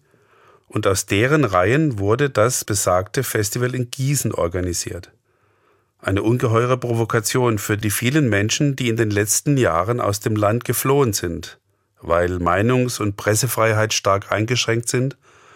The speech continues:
und es keine unabhängigen Gerichte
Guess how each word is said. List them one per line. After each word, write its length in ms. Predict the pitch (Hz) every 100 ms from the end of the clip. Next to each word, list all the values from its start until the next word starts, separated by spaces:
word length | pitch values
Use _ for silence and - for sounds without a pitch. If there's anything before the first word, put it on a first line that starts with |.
| - _
und 160 | 117
es 160 | 110 107
keine 320 | - 110 147
unabhängigen 720 | 131 123 123 123 120 123 120
Gerichte 580 | 117 101 104 104 - 131